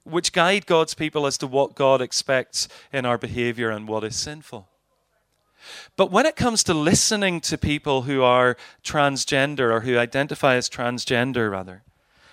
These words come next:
and who identify as, as, uh, L G B T, listen to, to how Rebecca Root, who's an actress, um, spoke about this.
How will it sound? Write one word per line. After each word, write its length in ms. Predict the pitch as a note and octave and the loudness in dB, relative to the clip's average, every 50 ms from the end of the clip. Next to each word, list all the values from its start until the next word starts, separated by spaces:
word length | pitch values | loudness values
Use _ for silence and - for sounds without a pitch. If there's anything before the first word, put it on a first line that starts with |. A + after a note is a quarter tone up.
| _ _ | _ _
and 140 | - C3+ C3 | -8 -6 -2
who 100 | C#3+ D3+ | 0 0
identify 640 | C#3+ C#3 - D#3+ D#3+ E3 - - - D#3+ D3 C#3+ C#3+ | 0 0 2 0 0 0 -4 -6 -4 -2 -2 0 0
as, 320 | C#3 C3 B2+ B2+ A2+ - | -2 -2 -2 -2 -2 -4
as, 540 | - - C3 B2 A#2+ B2 A#2+ A2+ - - - _ - | -4 -2 -2 0 0 0 -2 -4 -8 -10 -8 _ -4
uh, 260 | A#2 A2+ A2+ A2+ A2+ - | 0 2 2 2 0 0
L 240 | - C3+ C#3+ D3 C#3 | 0 0 0 0 -2
G 240 | B2+ - C3+ B2+ B2 | -6 -8 -10 -10 -8
B 240 | - C3+ B2 A#2 | -8 -8 -8 -8
T, 640 | A#2 - - - - E3+ E3 D3 B2 A2+ A2+ A2+ C3 - _ _ _ _ _ _ _ _ _ _ _ _ _ _ _ _ _ _ _ _ _ _ _ _ _ _ _ _ _ _ _ _ _ _ _ _ - | -10 -6 -4 -4 -4 -2 -4 -6 -6 -8 -10 -12 -14 -20 _ _ _ _ _ _ _ _ _ _ _ _ _ _ _ _ _ _ _ _ _ _ _ _ _ _ _ _ _ _ _ _ _ _ _ _ 0
listen 460 | E3+ G3 A#3 - - A#3 G#3+ G3 F#3 | 4 6 6 6 6 4 2 -2 -2
to, 340 | - - - F3+ E3 D#3+ D#3+ - | -4 -2 0 0 0 0 -2 -4
to 180 | - - E3+ | -6 -6 -6
how 260 | C#3 A#2+ E3 D#3+ D#3 | -4 2 2 4 4
Rebecca 640 | D3+ D3 D3 C#3+ - D3 D3 - D#3 D#3 - - D3 | 4 2 0 -4 -4 -6 -2 0 -2 -2 0 -2 -4
Root, 360 | C3+ C3 D3 D3 C#3+ - - | -2 0 -2 -2 -2 -4 -10
who's 220 | - - C#3+ C3 B2 | -12 -10 -10 -6 -6
an 120 | C#3 B2+ | -2 0
actress, 760 | C3+ C#3+ D3 - _ - C#3 A#2+ A2 - - - - - - - - | 0 0 0 -4 _ -4 -4 -4 -4 -4 -6 -6 -6 -6 -10 -12 -10
um, 460 | C3 B2 A#2+ A#2 A2+ A2+ A2+ A2+ _ _ _ _ | -8 -6 -4 -4 -6 -8 -12 -18 _ _ _ _
spoke 420 | - - - - - D#3+ D#3 - | -6 -6 -6 -4 -4 -4 -4 -6
about 260 | D3+ A#2+ B2+ A#2+ A#2+ - | -10 -8 -8 -8 -6 -8
this. 520 | A2 G2+ F#2+ G2+ - - - - - | -10 -10 -10 -12 -16 -16 -16 -18 -18